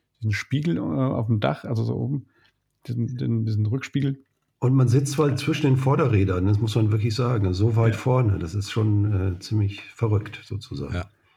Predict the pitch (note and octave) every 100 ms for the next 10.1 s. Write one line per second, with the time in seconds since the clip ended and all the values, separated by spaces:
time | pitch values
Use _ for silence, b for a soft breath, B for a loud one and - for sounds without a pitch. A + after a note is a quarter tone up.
0 | - F2+ A2+ G#2+ F2+ E2+ E2+ E2+ F2 E2
1 | E2 D#2+ D#2+ F2 E2 F2 F2+ F2+ E2+ -
2 | F2+ - F#2+ F#2 G2 F2+ F2 G2+ F2+ F2
3 | F#2 E2+ - F2+ F#2 E2+ - E2 - F2
4 | G2 E2+ E2 E2 D#2+ D#2+ D2+ D#2+ D#2+ D#2
5 | D#2 D#2 D2+ D2+ D#2 E2 D2+ E2+ F2+ G2
6 | F2+ F#2+ - F2+ F2 F2+ F#2 F#2+ F2 F2+
7 | F#2+ F2 F2+ - - D#2+ F2 - - -
8 | E2+ G2+ B B B B F#2+ - E2 F2+
9 | D2 C#2+ C#2 E2+ F#2+ - B B - G2
10 | F#2+